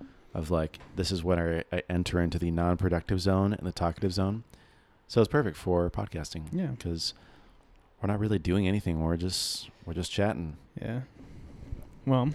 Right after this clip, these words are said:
Speaker 2: on that note.
Speaker 1: On that note, what are we chatting about today?
Speaker 2: Okay, so we had a,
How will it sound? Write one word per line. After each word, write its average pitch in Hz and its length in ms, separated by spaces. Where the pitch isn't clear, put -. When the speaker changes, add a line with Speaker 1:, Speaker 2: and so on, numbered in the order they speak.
Speaker 2:
on 127 80
that 131 160
note. 123 240
Speaker 1:
On 90 80
that 92 160
note, 76 260
what 117 120
are 110 40
we 101 60
chatting 98 200
about 90 120
today? 104 200
Speaker 2:
Okay, 139 140
so 170 180
we 170 160
had 185 380
a, 135 840